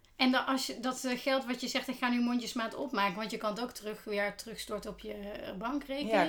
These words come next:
Speaker 2: klopt. Dan
Speaker 1: Heb
Speaker 2: moet
Speaker 1: je
Speaker 2: je
Speaker 1: dan
Speaker 2: gewoon
Speaker 1: de
Speaker 2: naar de
Speaker 1: neiging
Speaker 2: bank fietsen, Maaike.
Speaker 1: Ja,
Speaker 2: En dat is
Speaker 1: de
Speaker 2: heel, en dat, dat doe ik niet.
Speaker 1: Dat doen mensen niet, nee, dat
Speaker 2: Nee.
Speaker 1: snap ik.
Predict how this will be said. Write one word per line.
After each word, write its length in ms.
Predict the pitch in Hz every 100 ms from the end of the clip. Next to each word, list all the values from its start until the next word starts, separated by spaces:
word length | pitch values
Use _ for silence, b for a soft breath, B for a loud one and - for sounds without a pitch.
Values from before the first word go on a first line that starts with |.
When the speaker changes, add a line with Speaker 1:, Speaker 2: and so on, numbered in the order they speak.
| 370
Speaker 2:
klopt. 260 | 214 196
Dan 100 | -
Speaker 1:
Heb 100 | 196
Speaker 2:
moet 80 | 262
Speaker 1:
je 40 | 262
Speaker 2:
je 40 |
Speaker 1:
dan 60 | 262
Speaker 2:
gewoon 120 | 262
Speaker 1:
de 60 | 262
Speaker 2:
naar 120 | 269
de 60 | 233
Speaker 1:
neiging 160 | 247
Speaker 2:
bank 60 | 269
fietsen, 460 | - 156 - - 151
Maaike. 340 | 147 151 262
Speaker 1:
Ja, 140 | 233 190
Speaker 2:
En 60 |
dat 140 | 175 180
is 40 |
Speaker 1:
de 100 | 226 190
Speaker 2:
heel, 160 | 185
en 200 | 175 170
dat, 140 | 170 175 -
dat 180 | 175 143 - -
doe 160 | 208
ik 80 | 202
niet. 180 | 156 143
Speaker 1:
Dat 120 | 196
doen 140 | 196
mensen 360 | 185 185 185 190
niet, 200 | 170 180
nee, 200 | 180 165
dat 80 | 170
Speaker 2:
Nee. 140 | 160
Speaker 1:
snap 180 | 180 175
ik. 220 | 175 -